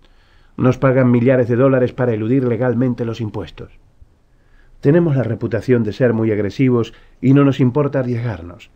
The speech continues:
si nuestros clientes nos lo ordenan. Estamos hablando de financieros muy sofisticados que comprenden lo que significa arriesgarse. Recompensan generosamente nuestra creatividad. Algunos de los subterfugios y amortizaciones que hemos organizado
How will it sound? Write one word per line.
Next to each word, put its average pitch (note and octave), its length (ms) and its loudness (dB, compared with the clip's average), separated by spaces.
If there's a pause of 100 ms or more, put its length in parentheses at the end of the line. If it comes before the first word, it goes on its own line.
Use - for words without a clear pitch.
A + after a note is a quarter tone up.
(120)
si - 180 -4
nuestros A2 380 -4
clientes B2 720 -2
nos B2+ 320 2
lo A#2 120 -2
ordenan. F#2+ 640 -10 (1200)
Estamos C#3 440 2
hablando C#3+ 340 4
de C3 80 0
financieros C3 540 -2
muy C#3+ 120 0
sofisticados C#3 800 -4
que C3 140 -4
comprenden C3+ 560 -2
lo A2+ 100 0
que A#2 80 -6
significa G#2 540 -6
arriesgarse. F#2 640 -12 (560)
Recompensan D#3+ 600 -2
generosamente A#2+ 800 -2
nuestra G2+ 380 -6
creatividad. F#2 640 -10 (880)
Algunos B2 400 2
de B2+ 80 2
los A#2+ 140 0
subterfugios C3+ 760 -2
y C#3 40 -4
amortizaciones A2 800 -4
que A#2+ 100 -4
hemos A2+ 240 -4
organizado G2 680 -6